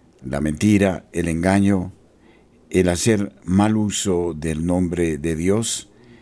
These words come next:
para provecho personal. Son distintos los peligros que se ciernen delante de, eh, esta virtud de religión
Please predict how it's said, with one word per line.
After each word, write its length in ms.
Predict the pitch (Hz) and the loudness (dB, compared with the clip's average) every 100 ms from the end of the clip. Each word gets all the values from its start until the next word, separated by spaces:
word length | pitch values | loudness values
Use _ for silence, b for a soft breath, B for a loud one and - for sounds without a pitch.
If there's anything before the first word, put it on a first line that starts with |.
| b b - | b b -2
para 500 | 85 85 85 82 76 | 2 4 4 4 2
provecho 480 | 82 87 90 87 | 0 2 0 -2
personal. 680 | 73 85 78 92 107 139 - - b b b b b b b _ _ | -4 -6 -4 0 2 2 -2 -10 b b b b b b b _ _
Son 560 | - - 143 143 - - _ _ _ _ _ _ _ - | -6 0 0 0 -4 -16 _ _ _ _ _ _ _ -2
distintos 680 | 120 - 180 147 90 78 - | 0 4 4 4 0 -2 -4
los 160 | 87 | -4
peligros 560 | - 101 107 110 107 101 | 0 2 4 4 2 0
que 100 | 127 | -2
se 140 | 123 | -2
ciernen 600 | 117 113 104 104 104 101 b b b b b b _ _ | 0 2 4 4 4 2 b b b b b b _ _
delante 1000 | 95 95 98 107 104 104 104 98 85 - _ - | 2 4 6 4 2 2 4 4 2 -6 _ -12
de, 340 | - 78 87 | -8 2 2
eh, 680 | 85 - - 87 85 90 101 | 2 -2 -2 2 4 4 2
esta 380 | 98 - 92 - | 0 0 -2 0
virtud 460 | 92 98 85 127 104 | 2 2 2 0 2
de 140 | 101 | 2
religión 640 | 90 87 - 170 165 139 | 0 -2 -2 0 0 -2